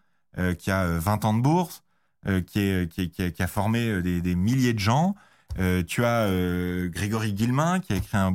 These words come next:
qui a un P H D en économie, qui a tout plaqué, alors qu'il bossait exactement comme moi, qui a tout plaqué, qui bossait dans la finance en Belgique. Euh, Greg, euh, P H D en économie, il gérait un family office. Et il gérait des fortunes de, de centaines de millions d'euros de Belges.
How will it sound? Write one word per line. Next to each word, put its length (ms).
qui 180
a 160
un 60
P 240
H 140
D 120
en 120
économie, 560
qui 100
a 40
tout 140
plaqué, 360
alors 140
qu'il 140
bossait 240
exactement 420
comme 160
moi, 100
qui 80
a 60
tout 140
plaqué, 320
qui 100
bossait 200
dans 60
la 80
finance 300
en 60
Belgique. 440
Euh, 120
Greg, 400
euh, 300
P 180
H 140
D 140
en 80
économie, 680
il 100
gérait 220
un 80
family 340
office. 380
Et 60
il 40
gérait 220
des 80
fortunes 520
de, 140
de 160
centaines 340
de 60
millions 380
d'euros 260
de 60
Belges. 320